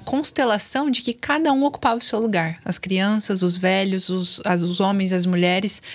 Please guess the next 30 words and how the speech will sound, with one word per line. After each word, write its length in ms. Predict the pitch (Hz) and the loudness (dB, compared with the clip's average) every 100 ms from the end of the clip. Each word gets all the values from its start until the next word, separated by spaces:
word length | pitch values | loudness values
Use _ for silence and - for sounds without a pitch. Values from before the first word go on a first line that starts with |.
| - - | -12 -2
E 60 | |
é 20 | 233 | 0
muito 140 | 277 | 0
interessante 420 | 349 339 294 277 | 0 2 0 0
ver 280 | 240 240 277 | 2 0 0
que 100 | - | -2
eles 320 | 262 269 254 - | 0 2 2 2
fazem 260 | 262 247 240 | 0 0 -2
isso 140 | 240 | -4
de 60 | - | -4
forma 220 | 233 233 | -4 -2
natural. 540 | 233 233 269 240 202 - - - - | -4 -4 -2 -2 -2 -10 -20 -20 -4
Então, 200 | 214 208 | -2 0
eu 60 | |
sinto 280 | 208 214 - | 0 -2 -4
que 280 | - 214 208 | -4 -2 0
esse 200 | 196 - | 0 0
processo 340 | 208 214 202 | 0 0 0
também 200 | - 202 | -2 0
de 80 | 190 | 0
rito 200 | 196 190 | -2 -4
de 80 | 185 | -6
passagem 540 | 190 180 226 233 220 | -2 0 0 0 0
é 40 | 208 | 0
a 40 | |
gente 400 | 208 208 - 220 - - | 0 0 0 -2 -6 -2
retornar 460 | 240 254 269 254 | -2 0 0 0
pra 100 | 254 | 0
esse 140 | 240 214 | -2 -2
natural. 520 | 202 220 196 165 | -2 -4 -4 -4